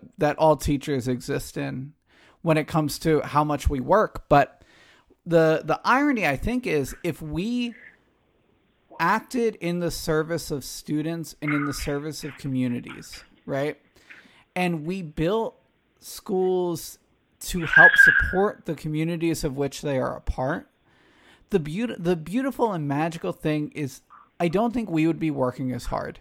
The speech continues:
because our, a lot of our actions would be, have already be, been predetermined by the community, and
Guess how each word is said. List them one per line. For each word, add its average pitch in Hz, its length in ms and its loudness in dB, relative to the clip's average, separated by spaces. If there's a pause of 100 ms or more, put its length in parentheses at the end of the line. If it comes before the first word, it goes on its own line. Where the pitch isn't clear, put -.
(320)
because 208 580 0 (680)
our, 185 500 8
a 185 80 6
lot 185 320 4
of 196 100 -4
our 185 200 -8
actions 170 800 -6 (140)
would 160 300 -4
be, 165 500 -8 (1200)
have 196 300 -4
already 240 320 -4
be, 202 280 -12 (320)
been 185 200 -6
predetermined 180 760 -10
by 147 160 -2
the 143 80 -10
community, 180 720 -10
and 208 540 -6